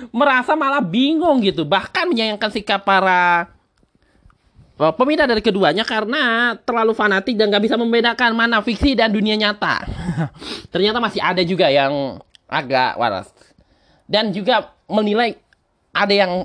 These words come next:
janggal gitu. Termasuk gue juga agak di tengah, tapi nggak tahu deh gue. Tapi gue ya merhatiin aja gitu. Nah, semenjak pemberitaan tentang suaminya viral, ah, Putri Ann, yaitu istri dari Arya Saloka, terlihat membatasi komen,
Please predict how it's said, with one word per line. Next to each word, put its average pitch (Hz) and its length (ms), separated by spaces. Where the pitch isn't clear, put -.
janggal 180 480
gitu. 117 240
Termasuk 214 320
gue 196 240
juga 156 320
agak 160 160
di - 80
tengah, 147 160
tapi 120 240
nggak 139 160
tahu 127 160
deh 92 160
gue. 98 280
Tapi 185 260
gue 196 200
ya 120 160
merhatiin 160 400
aja 175 240
gitu. 151 320
Nah, 147 160
semenjak 294 400
pemberitaan 269 560
tentang 240 320
suaminya 214 320
viral, 247 560
ah, - 160
Putri 320 400
Ann, 220 400
yaitu 165 240
istri 185 320
dari 160 240
Arya 165 160
Saloka, 202 560
terlihat 202 320
membatasi 185 400
komen, 233 400